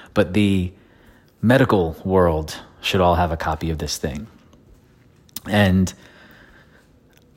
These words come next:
I use the term, you know, medicine three point oh. Uh, or is it medicine, medical, whatever? It's called medicine three point oh, which is a term that he uses often, med-, and then medicine two point oh.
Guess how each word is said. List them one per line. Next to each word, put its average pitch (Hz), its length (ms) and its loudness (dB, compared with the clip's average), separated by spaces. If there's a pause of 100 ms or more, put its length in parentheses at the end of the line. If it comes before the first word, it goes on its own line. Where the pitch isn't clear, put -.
(200)
I 104 60 0
use 107 180 4
the 101 60 -6
term, 92 560 2
you 92 80 0
know, 90 80 2
medicine 90 580 2
three 95 320 -2
point 87 300 -2
oh. 90 320 -4 (800)
Uh, 85 320 -2
or 87 120 -2
is - 400 -8
it - 20 -6
medicine, 135 420 0
medical, 113 380 0
whatever? 85 340 -4
It's - 120 -8
called 107 200 2
medicine 117 360 6
three 101 160 0
point 90 200 0
oh, 82 120 0
which 80 180 -2
is 87 120 0
a 87 60 -2
term 95 200 0
that 85 100 -2
he 90 80 -2
uses 82 300 0
often, 80 400 -4
med-, 82 160 0
and 80 340 -4
then 78 140 -4
medicine 80 340 -4
two 135 160 0
point - 220 -4
oh. - 100 -12